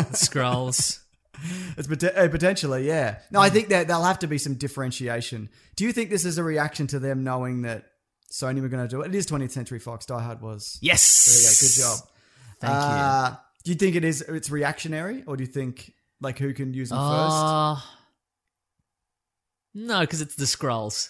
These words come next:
Speaker 2: Yeah.
Speaker 1: I feel.
Speaker 2: But
Speaker 1: I
Speaker 2: the
Speaker 1: think they
Speaker 2: Quicksilver thing was reactionary, 'cause they were doing, Fox were doing, um, Mini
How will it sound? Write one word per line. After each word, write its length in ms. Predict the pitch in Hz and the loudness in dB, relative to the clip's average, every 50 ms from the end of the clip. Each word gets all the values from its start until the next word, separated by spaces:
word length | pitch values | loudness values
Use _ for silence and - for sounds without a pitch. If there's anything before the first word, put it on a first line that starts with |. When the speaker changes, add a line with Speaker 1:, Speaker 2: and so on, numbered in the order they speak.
| - | -10
Speaker 2:
Yeah. 260 | - 113 120 120 113 104 | -8 -6 -4 -4 -4 -4
Speaker 1:
I 80 | 123 | -4
feel. 420 | 120 - 127 120 113 104 104 104 _ _ - | -4 -4 -4 -4 -4 -4 -8 -10 _ _ -6
Speaker 2:
But 80 | 170 | -4
Speaker 1:
I 20 | 160 | -2
Speaker 2:
the 40 | 185 | 2
Speaker 1:
think 100 | 226 240 | 4 4
they 40 | - | 6
Speaker 2:
Quicksilver 280 | 190 185 240 214 170 165 | 6 4 4 2 2 0
thing 180 | - 160 135 | -2 -2 -2
was 120 | 131 123 127 | -4 -4 -6
reactionary, 680 | 123 120 110 107 - - 117 113 110 104 104 123 139 - _ _ _ | -4 -4 -4 -6 -6 -8 -10 -10 -8 -8 -8 -10 -12 -14 _ _ _
'cause 120 | - 147 127 | -6 -2 2
they 100 | 170 165 | 2 4
were 120 | 160 160 | 4 2
doing, 340 | 139 143 151 139 139 135 127 | 2 0 0 0 0 -2 -4
Fox 320 | 127 - 156 165 165 - - | -6 -6 -6 -6 -4 -4 -6
were 80 | 139 | -6
doing, 380 | 123 135 131 123 120 120 113 107 | -4 -4 -4 -4 -6 -6 -6 -6
um, 440 | 113 113 110 107 107 104 98 98 - _ - - - _ - | -6 -6 -6 -6 -6 -8 -8 -10 -14 _ -20 -20 -20 _ -8
Mini 400 | 131 135 131 131 123 120 113 - | -6 -4 -4 -2 -4 -6 -8 -10